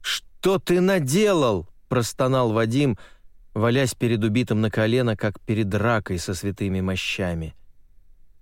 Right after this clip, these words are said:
Прижал палец к шейной вене, вдруг жив. Нет, кровяного толкания не было. Из-за ворота шубенки вывалилась костяшка со слюдяной пластинкой.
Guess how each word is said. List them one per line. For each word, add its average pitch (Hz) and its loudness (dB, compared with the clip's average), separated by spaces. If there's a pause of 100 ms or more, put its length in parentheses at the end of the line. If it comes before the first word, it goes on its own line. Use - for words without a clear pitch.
(200)
Прижал 107 0
палец 107 0
к - -12
шейной 104 -2
вене, 104 -2 (600)
вдруг 110 -2
жив. 98 -4 (800)
Нет, 98 -4 (640)
кровяного 101 0
толкания 92 -4
не 85 -2
было. 73 -10 (720)
Из-за 98 0
ворота 104 0
шубенки 101 -2 (340)
вывалилась 110 0
костяшка 101 -2
со - -8
слюдяной 92 -2
пластинкой. 90 -8